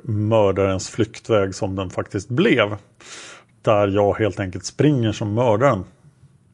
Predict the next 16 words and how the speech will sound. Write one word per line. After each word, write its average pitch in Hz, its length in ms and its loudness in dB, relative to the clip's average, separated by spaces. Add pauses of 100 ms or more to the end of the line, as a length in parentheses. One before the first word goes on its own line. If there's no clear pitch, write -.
(1800)
Vi 117 240 0
har, 104 580 4
eh, 98 100 2
Hans 117 220 2
Holmers 117 480 2
gärningsbeskrivning, 123 920 0
hur 139 80 4
det 117 60 6
gick 117 140 2
till 113 180 2
när 110 80 0
P 107 200 0
K 107 80 -10
K 123 300 2
sköt 117 420 0
Palme. 117 520 2